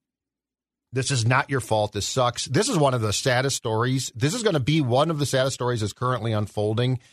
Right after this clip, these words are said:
a-, as far as player injury in the history of sports in this state. Like, this is, this is really, really sad. But that being said, I think you,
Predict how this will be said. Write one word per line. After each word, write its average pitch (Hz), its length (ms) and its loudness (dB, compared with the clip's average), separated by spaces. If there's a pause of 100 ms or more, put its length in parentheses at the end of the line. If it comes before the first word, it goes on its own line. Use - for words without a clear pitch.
(360)
a-, 120 200 -4
as 117 120 -4
far 120 320 4
as 107 520 2 (160)
player 127 340 0
injury 143 720 0 (120)
in 113 340 -2
the 113 260 0
history 139 480 0
of 107 80 -2
sports 113 440 -2
in 101 120 0
this 98 120 -2
state. 101 400 -6
Like, 95 180 -4
this 147 280 0
is, 113 360 -2 (280)
this 190 180 -4
is 113 140 0
really, 117 480 2
really 104 280 2
sad. 107 400 2
But 104 160 -4
that 147 220 0
being 110 260 0
said, 123 380 2
I 101 140 -2
think 113 300 -4
you, 123 160 -2